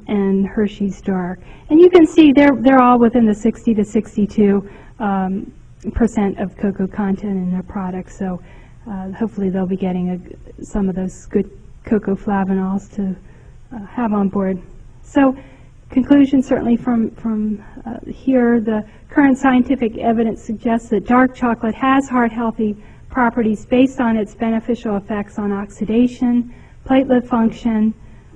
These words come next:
blood pressure, vascular health, and inflammation.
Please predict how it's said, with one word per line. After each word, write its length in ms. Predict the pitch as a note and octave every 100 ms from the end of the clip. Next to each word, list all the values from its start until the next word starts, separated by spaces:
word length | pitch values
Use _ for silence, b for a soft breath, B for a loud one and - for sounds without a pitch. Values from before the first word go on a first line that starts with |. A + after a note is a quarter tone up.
| - -
blood 220 | A#3 A#3
pressure, 580 | B3 A3+ - A3+ A3 -
vascular 600 | G3+ G#3 G#3+ - G#3+ G3+
health, 340 | F#3+ G#3 G3 A3
and 120 | G3
inflammation. 960 | G3 G3 G3+ F#3 F#3+ G3+ - F3+ F#3+